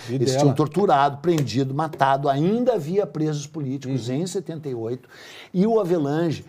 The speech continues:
Speaker 1: que depois eu aprendi a respeitar, de certa forma, porque depois que o cara passa dos noventa, eu
Speaker 2: É,
Speaker 1: respeito. É,
Speaker 2: vi-,
Speaker 1: não
Speaker 2: vira
Speaker 1: tem, é.
Speaker 2: eminência,
Speaker 1: É,
Speaker 2: pá, né?
Speaker 1: é, eminência, noventa, né?
Speaker 2: É,
Speaker 1: noventa.
Speaker 2: noventa.
Speaker 1: Mas na época eu também tinha dezenove e tal, pá, pá, pá, e eu quis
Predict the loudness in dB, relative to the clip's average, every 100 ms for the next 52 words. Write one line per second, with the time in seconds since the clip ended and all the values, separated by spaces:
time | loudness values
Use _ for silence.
0 | -20 -20 _ -6 0 2 2 0 0 -2
1 | -4 -2 -6 -6 -6 -6 -4 -6 -6 -10
2 | -6 -8 -8 -10 -8 -8 -8 -8 -4 -4
3 | -2 -2 -2 -4 -2 -2 -2 0 2 0
4 | 2 4 4 2 0 -4 -8 -6 -10 -10
5 | -4 0 4 4 4 2 2 4 4 2
6 | -2 0 2 4 4 2 4 2 0 -2
7 | 0 0 2 2 2 0 -4 -4 -4 0
8 | 0 0 -2 -2 -4 -4 -2 2 2 2
9 | 2 0 0 0 0 0 0 -2 -4 -2
10 | -2 -2 -4 -4 -8 -8 -6 -6 -2 0
11 | 0 -2 0 2 2 -4